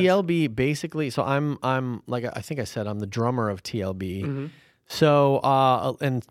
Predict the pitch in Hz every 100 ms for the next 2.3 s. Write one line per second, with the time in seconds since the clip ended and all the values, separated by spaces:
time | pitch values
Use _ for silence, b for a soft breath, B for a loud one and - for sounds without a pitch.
0 | _ _ 160 147 127 - 131 120 110 -
1 | 143 120 95 95 - - 113 107 113 123
2 | 127 123 113